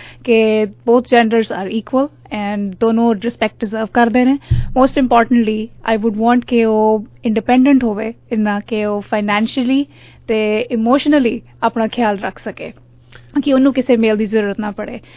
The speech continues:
And most importantly, she needs to have the skills, ਸਕਿੱਲਸ ਜਿਹੜੇ ਮਤਲਬ not just, ਅ, ਮਤਲਬ ਇੱਕ ਕਾਨਫੀਡੈਂਟ ਹੋਣਾ, ਜਿਵੇਂ ਇਹ ਬਹੁਤ ਵੱਡੀ ਕਮੀ ਹੈ। ਮੈਂ ਤੇ ਜ਼ਰੂਰ ਦੇਖਦੀ ਹਾਂ ਬਹੁਤ ਸਾਰੀਆਂ ਵੂਮਨ ਜਿਹੜੀਆਂ the working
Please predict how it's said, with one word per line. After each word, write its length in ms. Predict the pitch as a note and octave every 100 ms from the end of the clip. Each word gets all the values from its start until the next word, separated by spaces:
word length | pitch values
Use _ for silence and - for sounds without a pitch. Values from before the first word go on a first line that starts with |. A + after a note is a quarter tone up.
| - - - A3
And 80 | A3+
most 340 | A3+ B3 C4+
importantly, 760 | A#3+ A3+ A3 A#3+ A#3 A#3+ A#3+ A#3+
she 260 | - A3 G#3+
needs 400 | A3 G#3 - A3+
to 60 |
have 340 | G#3+ G3+ F#3+ G3
the 340 | - - A#3
skills, 540 | - - D#4+ F4 A3 - - - - - - - -
ਸਕਿੱਲਸ 320 | A#3+ B3 C4+ - B3
ਜਿਹੜੇ 600 | A#3+ B3 B3 B3 A#3+ A#3 -
ਮਤਲਬ 460 | A3 G#3+ G#3+ G#3 G3+ C#4
not 200 | A3+ B3+ A#3
just, 300 | A#3+ - A3+
ਅ, 380 | G#3+ G#3 G3+ F#3+ - - -
ਮਤਲਬ 220 | A3+ A#3
ਇੱਕ 100 | B3 -
ਕਾਨਫੀਡੈਂਟ 500 | A#3+ A3+ B3 A3+ A3
ਹੋਣਾ, 320 | G#3+ G3+ F#3+
ਜਿਵੇਂ 600 | F3+ - G#3 G3+ G3+ G#3
ਇਹ 200 | G#3 A3+
ਬਹੁਤ 320 | G3 A3 A3+ A#3
ਵੱਡੀ 200 | G3+ G3+
ਕਮੀ 320 | G3+ G3 F3
ਹੈ। 120 | F#3 - - -
ਮੈਂ 140 | A#3+ A#3+
ਤੇ 120 | B3+
ਜ਼ਰੂਰ 280 | B3 C#4+ B3+
ਦੇਖਦੀ 320 | A3 G#3 A3
ਹਾਂ 60 |
ਬਹੁਤ 220 | G#3+ G#3+ -
ਸਾਰੀਆਂ 300 | A3 G#3+ G3+
ਵੂਮਨ 600 | G#3+ G#3+ G#3+ G#3 G#3+ A3
ਜਿਹੜੀਆਂ 300 | G#3+ G#3+ G#3
the 180 | G3+
working 540 | G3 A3+ A#3+ A#3+ G3+